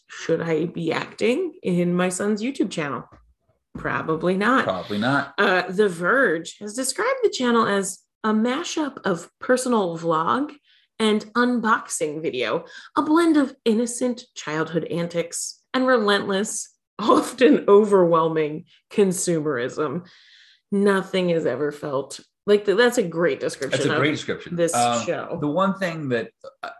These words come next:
Speaker 2: before we can get into all the negatives of this show and make fun of it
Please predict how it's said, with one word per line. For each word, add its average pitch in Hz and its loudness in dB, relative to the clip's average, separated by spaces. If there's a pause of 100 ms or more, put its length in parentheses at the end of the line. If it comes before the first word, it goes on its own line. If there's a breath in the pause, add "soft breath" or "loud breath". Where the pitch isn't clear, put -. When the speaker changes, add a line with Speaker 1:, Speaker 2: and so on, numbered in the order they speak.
(120)
Speaker 2:
before 160 -2
we 147 4
can 120 -2
get 117 -4
into 110 -4
all 101 0
the 95 -4
negatives 90 -6
of 78 -16
this 80 -10
show 85 -4
and 73 -14
make 87 -10
fun 107 0
of 359 6
it 440 6